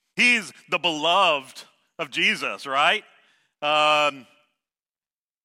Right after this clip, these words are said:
in Second and Third John, he introduces himself as the elder. Yet here, how does he introduce himself?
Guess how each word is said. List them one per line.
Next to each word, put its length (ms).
in 320
Second 320
and 100
Third 240
John, 280
he 80
introduces 420
himself 460
as 160
the 120
elder. 360
Yet 140
here, 260
how 160
does 140
he 80
introduce 360
himself? 540